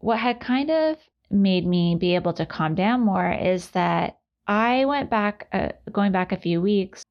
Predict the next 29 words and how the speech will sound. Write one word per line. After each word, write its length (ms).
I 220
started 380
realizing 640
that 260
in 160
order 240
for 180
me 180
to 140
really 380
feel 720
clarity 800
and 180
to 80
be 160
able 200
to 140
fully 920
give 160
in 260
to 140
that 420
feminine 460
energy 640
of 160
just 300
receiving 840
and 220
resting, 760